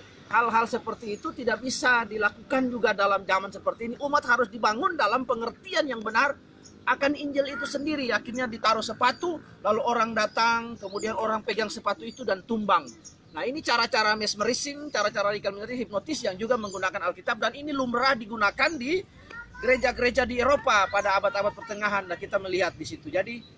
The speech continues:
pengertian-pengertian yang benar kita harus bangun, berdasarkan kaidah yang benar tentang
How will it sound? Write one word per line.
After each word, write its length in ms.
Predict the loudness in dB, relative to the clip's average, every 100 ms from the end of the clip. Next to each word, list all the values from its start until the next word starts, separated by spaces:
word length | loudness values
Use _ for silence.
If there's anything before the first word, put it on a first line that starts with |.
| -20 -20 -20 -8
pengertian-pengertian 960 | -4 -2 -2 -4 -4 -6 -6 -6 -6 -6
yang 80 |
benar 400 | -6 0 2 0
kita 160 | -4 -2
harus 240 | 0 0
bangun, 400 | 2 0 0 -6 -10 -14 -18 -18 -18 -10
berdasarkan 640 | -4 -2 0 -2 -2 -6 -2
kaidah 320 | -4 -2 -2
yang 240 | -2 -4
benar 240 | 0 0 -2
tentang 320 | -6 -8